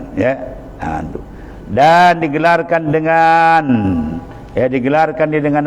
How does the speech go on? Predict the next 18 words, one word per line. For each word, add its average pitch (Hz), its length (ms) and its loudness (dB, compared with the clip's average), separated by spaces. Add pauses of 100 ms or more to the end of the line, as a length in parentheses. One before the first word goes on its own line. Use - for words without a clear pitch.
(140)
apa-apa? 156 340 2 (600)
Ya, 143 240 2
itulah 147 480 2 (400)
ardus 156 640 0 (400)
simsimah. 151 1400 0 (640)
Ya, 98 560 -2
simsimah. 135 800 -2 (800)
Itu 135 80 -2
gelaran 135 400 2
dia 120 240 0
lah. - 0 -
Dan 135 320 0
ardul 160 480 0
haqiqah 151 960 0 (200)
dan 135 160 0
alamul 156 540 2
misal 143 420 0
ini 160 240 0